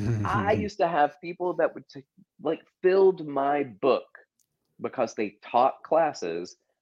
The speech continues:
Speaker 1: but they didn't do personal training, and they would send everybody to me. And, like, I would just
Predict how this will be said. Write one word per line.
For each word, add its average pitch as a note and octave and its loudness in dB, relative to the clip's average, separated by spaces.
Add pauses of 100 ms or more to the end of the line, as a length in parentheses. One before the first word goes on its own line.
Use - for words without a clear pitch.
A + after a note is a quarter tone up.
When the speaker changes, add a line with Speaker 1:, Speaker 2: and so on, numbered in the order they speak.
(140)
Speaker 1:
but G#2 -6
they A2+ 2
didn't B2 0
do A2+ -2
personal G2+ -2
training, F2+ 0 (120)
and G#2 2
they G#2 6
would G#2 0
send G2+ 0 (120)
everybody E2+ 4
to D#2+ -6
me. D2 -8 (160)
And, F#2 0 (160)
like, G2 0
I G2+ 4
would G2+ 0
just - -8